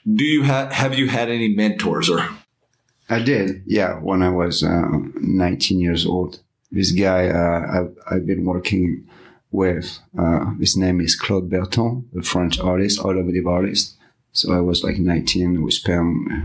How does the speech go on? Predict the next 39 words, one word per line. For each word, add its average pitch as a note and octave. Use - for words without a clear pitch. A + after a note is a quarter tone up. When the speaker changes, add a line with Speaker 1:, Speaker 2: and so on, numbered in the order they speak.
Speaker 2:
we F#2+
were, F2+
we F#2
were F2+
very F#2+
good F#2+
friends, F2
and F2+
we F2+
worked F2+
together F2
for E2+
a E2
few F#2+
months, E2+
and, E2
uh, F2
we F#2
lost, E2+
uh, F2
we F2+
lost F2+
contact. F2+
Uh, F2+
I F2
moved F2
in E2+
U E2
S -
A, F2
and D#2+
I G#2
even G2
don't F2+
know E2+
if F#2
he's -
still E2+
alive. F2